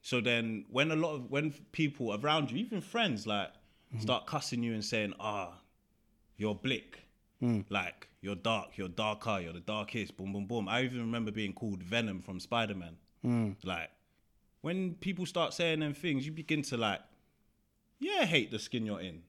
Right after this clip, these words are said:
Speaker 2: Mm.
Speaker 1: So I said to myself, "I don't want my kids to be as dark as me
Speaker 2: Mm.
Speaker 1: so that they don't have to feel my pain."
Speaker 2: Mm.
Speaker 1: For me personally, I know where that comes from.
Speaker 2: Yeah,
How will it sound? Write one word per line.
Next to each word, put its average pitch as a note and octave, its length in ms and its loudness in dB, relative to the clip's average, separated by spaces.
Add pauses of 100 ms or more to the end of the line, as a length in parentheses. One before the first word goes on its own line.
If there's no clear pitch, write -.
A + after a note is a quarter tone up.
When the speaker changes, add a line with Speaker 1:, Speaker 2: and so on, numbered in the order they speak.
(140)
Speaker 2:
Mm. B2+ 220 6
Speaker 1:
So A#2 420 4 (880)
I G3+ 180 8
said - 260 2
to B2 80 0
myself, A2 720 2 (1120)
"I C3+ 160 8
don't C#3 300 4
want A2+ 300 0 (200)
my A#2+ 240 4
kids A#2 260 -2
to A2 140 -2
be G2+ 460 0
as A2 220 2
dark C3+ 340 2
as F#2+ 140 -6
me E2 300 -12 (160)
Speaker 2:
Mm. A2+ 300 2
Speaker 1:
so A2+ 220 0
that G2+ 100 2
they F#2+ 120 0
don't A2+ 200 0
have G#2 140 -4
to F#2+ 80 -10
feel A2+ 200 -2
my G2+ 140 0
pain." F#2+ 400 -2 (300)
Speaker 2:
Mm. A#2 260 6 (100)
Speaker 1:
For B2+ 100 -2
me G#3+ 160 4
personally, G#2+ 680 0 (160)
I E3 80 4
know D3 140 2
where A2 120 2
that - 140 -2
comes C3 260 -2
from. D2 280 -10 (180)
Speaker 2:
Yeah, A#2 260 8